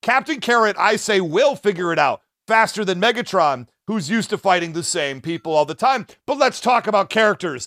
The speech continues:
that, uh, Captain Carrot has defeated. Starting off, Starro the Conqueror.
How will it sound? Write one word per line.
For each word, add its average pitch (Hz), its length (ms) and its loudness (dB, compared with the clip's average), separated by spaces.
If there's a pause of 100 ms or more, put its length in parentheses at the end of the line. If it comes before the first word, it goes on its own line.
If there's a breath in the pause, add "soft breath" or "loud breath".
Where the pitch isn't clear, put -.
(220)
that, 214 240 -2 (240)
uh, 170 180 2
Captain 208 420 -2
Carrot 202 380 0
has 175 220 0
defeated. 185 480 -8 (240)
Starting 254 320 0
off, 196 160 2
Starro 240 640 2
the 202 80 -2
Conqueror. 220 680 0